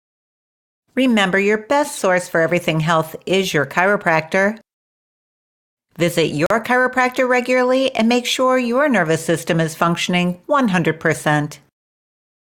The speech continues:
Also, if you are watching this video on Facebook, please love our page, comment, and share.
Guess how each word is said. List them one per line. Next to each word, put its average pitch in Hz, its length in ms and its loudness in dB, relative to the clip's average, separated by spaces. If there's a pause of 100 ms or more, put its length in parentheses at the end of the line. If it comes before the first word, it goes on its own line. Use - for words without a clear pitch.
(280)
Also, 202 680 0
if - 160 -2
you 175 80 2
are 160 100 2
watching 165 320 0
this 185 220 0
video 202 240 2
on 214 120 2
Facebook, 233 680 -2
please 320 320 -2
love 160 180 0
our 156 160 2
page, 156 300 0
comment, 165 480 0
and 160 160 -2
share. 170 480 0